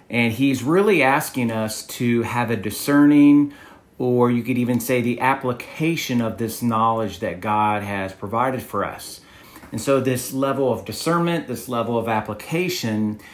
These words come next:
as it is in our life every day, we can then live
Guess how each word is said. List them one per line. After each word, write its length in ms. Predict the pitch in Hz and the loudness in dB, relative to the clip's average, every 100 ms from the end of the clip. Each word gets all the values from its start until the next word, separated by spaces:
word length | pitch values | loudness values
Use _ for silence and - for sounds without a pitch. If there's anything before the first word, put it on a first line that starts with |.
| - - _ 104 | -20 -20 _ 2
as 480 | 117 151 156 - | 4 4 0 -6
it 240 | 135 131 127 | -4 -4 -2
is 220 | 120 104 | -4 -2
in 100 | 113 | -2
our 220 | 110 107 | 0 -2
life 540 | 101 113 131 147 - - | 0 2 2 -2 -6 -10
every 320 | 113 107 104 | -8 -6 -6
day, 560 | 98 120 135 143 131 - - | -2 0 2 0 -4 -12 -16
we 500 | 107 104 120 127 127 | -12 -6 -2 -2 -4
can 440 | 120 123 113 113 110 | -6 -6 -4 -4 -2
then 400 | 110 110 104 113 | -2 -2 -4 -4
live 520 | 135 120 113 113 | -2 0 -2 -8